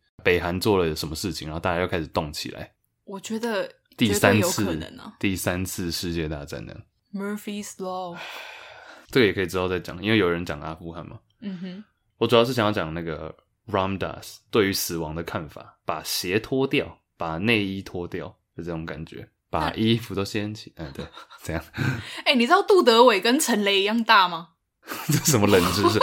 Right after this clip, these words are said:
Speaker 2: <laughs>
Speaker 1: 我知-，我知道陈雷没有很老。对啊，
Speaker 2: 哎，我一直以为杜德伟跟陈雷是不同年代的，后来发现他们年纪一样，哎。
Speaker 1: 对，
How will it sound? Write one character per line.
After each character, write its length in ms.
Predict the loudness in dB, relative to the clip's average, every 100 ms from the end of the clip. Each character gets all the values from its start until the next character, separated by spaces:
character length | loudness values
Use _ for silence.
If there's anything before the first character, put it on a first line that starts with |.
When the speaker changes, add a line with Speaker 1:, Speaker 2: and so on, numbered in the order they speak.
| 6 6
Speaker 2:
<laughs> 240 | 4 6
Speaker 1:
我 80 | 6
知-， 100 | 6 2 8
我 60 |
知 80 | 10
道 80 | 10
陈 160 | 8 8
雷 100 | 10
没 80 | 10
有 100 | 8
很 140 | 6
老。 100 | -2 -4 -16 -20 -4
对 100 | 6
啊， 80 | 10 10 6 0
Speaker 2:
哎， 100 | 4
我 160 | 6 6
一 40 |
直 140 | 8 8
以 60 |
为 180 | 8 6
杜 220 | 4 4
德 160 | 6 6
伟 140 | 2
跟 180 | 2 0
陈 220 | 0 -4
雷 180 | -2 -2
是 140 | -2 -6
不 140 | -4
同 420 | -2 -4 -6 -18 -20 _ -8
年 280 | -6 -6 2
代 280 | 4 4 2
的， 80 | 4
后 80 |
来 100 | 4
发 140 | 6 2
现 80 | 2
他 80 |
们 180 | -2 -4
年 240 | -6 -8 -8
纪 140 | -8
一 160 | -6 -2
样， 240 | -2 -4
哎。 100 | -14 -12
Speaker 1:
对， 180 | -10